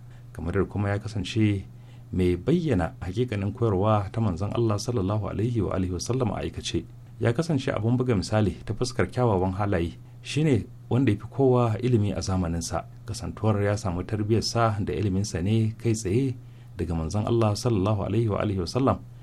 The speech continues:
da kuma mahaifinsa Imam Ali alaihi salam da mahaifiyarsa Sayyida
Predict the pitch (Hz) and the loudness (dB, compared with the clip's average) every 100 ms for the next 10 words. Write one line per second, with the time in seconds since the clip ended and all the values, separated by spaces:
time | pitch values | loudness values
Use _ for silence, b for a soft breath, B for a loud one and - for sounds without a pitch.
0 | B - - 95 95 101 110 92 - 110 | B -12 -6 0 0 2 0 -2 0 0
1 | 104 - 92 107 98 92 107 - 104 101 | 0 -2 0 0 0 0 0 0 -2 -2
2 | - 85 104 127 110 B B B - 80 | -4 -2 2 2 0 B B B -10 -4
3 | 90 110 110 104 110 107 87 - 107 85 | 0 2 2 0 0 0 0 0 -2 0
4 | 101 98 | 0 -2